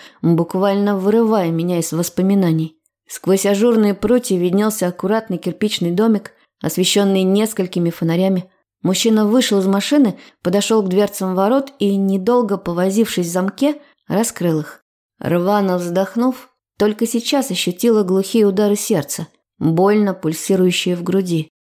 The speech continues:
А всхлипнув, осознала, что все мое лицо в слезах. Все-таки плотину прорвало. Выпрямилась, поправляя на плечах сползающую куртку,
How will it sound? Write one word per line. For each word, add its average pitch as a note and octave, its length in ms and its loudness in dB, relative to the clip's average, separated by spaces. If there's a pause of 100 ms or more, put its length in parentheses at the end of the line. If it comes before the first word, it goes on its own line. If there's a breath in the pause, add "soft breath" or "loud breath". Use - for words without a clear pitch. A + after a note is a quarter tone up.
(240)
А F3 200 2
всхлипнув, A#3 800 -2
осознала, G3 640 0
что - 280 -8
все G3 320 -2
мое G#3+ 280 2
лицо E3+ 360 -2
в G#3+ 60 -4
слезах. D3+ 580 -4 (300)
Все-таки - 600 -4
плотину G3+ 720 -2
прорвало. F3 880 -2 (500)
Выпрямилась, F3 880 0 (280)
поправляя A3 520 0
на A3+ 120 2
плечах B3+ 420 -2
сползающую G3+ 720 0
куртку, F#3 540 -4